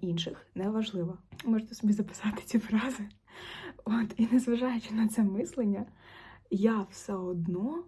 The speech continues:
відчуваю якийсь оцей, оцей, знаєте, тягар. Я не знаю, як це описати. Можливо, так і правильно, можливо, так і має бути. Можливо, це дає зрозуміти, що тільки в тому випадку, якщо тобі це дійсно треба, якщо ти дійсно цього хочеш,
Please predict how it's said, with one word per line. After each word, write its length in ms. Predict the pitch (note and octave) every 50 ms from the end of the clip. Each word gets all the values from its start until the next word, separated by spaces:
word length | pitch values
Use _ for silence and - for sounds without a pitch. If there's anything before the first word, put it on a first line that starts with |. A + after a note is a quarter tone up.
| - _ - -
відчуваю 440 | G3+ - - - G#3 G3+ G#3+ A3 G3+
якийсь 300 | F3+ E3+ G3 F3+ - -
оцей, 340 | - G3+ - - G3 F#3+ F#3+ -
оцей, 320 | F#3+ - - G3 F#3+ - - -
знаєте, 300 | - G#3 G#3 G#3 F#3+ - - - _ _
тягар. 540 | - F#3+ F#3+ F#3 E3+ E3+ F#3 F3 - - - _ _ _ _ -
Я 80 | G#3
не 60 | G3+
знаю, 260 | G3+ G#3 G#3 G3 F#3 F#3
як 120 | F#3 -
це 100 | - -
описати. 420 | - - - - F#3 F3 E3+ - - -
Можливо, 320 | G#3+ F#3+ G3+ G#3 A3 A3
так 200 | G#3+ - G#3 G#3
і 40 | -
правильно, 520 | - - G#3+ A3+ A#3+ A#3 G3+ F#3+ F#3 G3+ - - - - -
можливо, 340 | G3+ F#3+ F3 F#3 F#3+ F#3+ F#3+
так 220 | F#3 F#3 E3+ -
і 20 | F3
має 200 | F3 F#3 G#3+ A#3+
бути. 340 | A3 G#3 G3 F#3+ G3+ G3 - - - -
Можливо, 360 | F#3+ G3 F#3 F#3+ F#3+ F#3+ F#3+ F3+
це 120 | - F#3
дає 240 | F#3 G3 G3 G3+ G3
зрозуміти, 560 | - F#3+ F#3+ F3 G3+ F#3 F#3 G#3 G3+ G3 F#3+
що 400 | - - - - F3+ F3+ F#3 G3 - - -
тільки 380 | - F4 E4+ E4 - - -
в 60 | G#3+ -
тому 240 | - G#3+ G3 F#3
випадку, 500 | F3+ F#3+ F3 E3+ E3 E3 E3+ E3+ - -
якщо 280 | E3 - - - - -
тобі 280 | - - A#3 F#3 G#3 -
це 160 | - - F3+
дійсно 380 | E3+ G3+ G3+ G#3 - - F3
треба, 420 | F3 - - E3+ F3 G3 G#3 G3 - - _ _
якщо 220 | - - - G3+
ти 160 | F3 - F#3+ F3
дійсно 360 | E3+ F#3 G3+ - - F3+ F3
цього 220 | E3+ F#3+ F3+ E3+
хочеш, 520 | E3 - - - - - - - - -